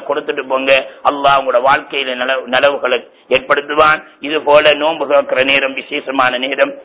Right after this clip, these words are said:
எத்தனைதான் ஐட்டங்கள் இருந்தாலும் பீத்தம்படத்துல துறக்கணும், துவாக்கள்ல ஈடுபடுங்க. சஹருடைய நேரம் ஒரு பெருமதியான நேரம், சஹருடைய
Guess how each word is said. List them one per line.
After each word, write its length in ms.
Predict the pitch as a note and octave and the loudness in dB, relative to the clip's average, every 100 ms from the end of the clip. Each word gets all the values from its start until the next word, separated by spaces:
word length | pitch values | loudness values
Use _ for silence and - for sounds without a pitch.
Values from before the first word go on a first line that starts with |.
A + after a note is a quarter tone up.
| - - | -12 -6
எத்தனைதான் 520 | C3+ D#3+ D3+ D3+ D#3+ D3+ | 0 0 2 2 2 0
ஐட்டங்கள் 400 | D3+ D#3 D3+ C#3 | -2 -6 -4 -4
இருந்தாலும் 400 | C#3+ C#3+ C#3 C#3 C#3 | 0 2 2 -4 -10
பீத்தம்படத்துல 680 | C#3+ C#3 C#3+ C3 C3 B2+ B2+ | -6 -2 0 0 0 -4 2
துறக்கணும், 440 | C#3+ C#3 C#3 C#3 - _ D3 | 0 2 0 0 -8 _ 4
துவாக்கள்ல 580 | D#3+ E3 E3 D3 C#3 C#3+ | 4 4 0 -4 -2 -2
ஈடுபடுங்க. 440 | D3 C#3 C#3 C#3 C#3+ - - - | 0 0 0 2 0 0 -16 -2
சஹருடைய 480 | F3+ F3+ F#3+ F3 D3+ D3 | 2 2 0 -2 -2 -2
நேரம் 240 | D3 C#3+ | -2 -2
ஒரு 100 | C3+ - | -4 0
பெருமதியான 600 | D#3+ D#3+ D3+ D3 C3+ C3 C#3+ | 0 2 2 2 0 0 0
நேரம், 280 | D3+ D#3 - - - | 0 0 -4 -8 0
சஹருடைய 460 | D3+ E3 F3 D3+ | 2 2 0 2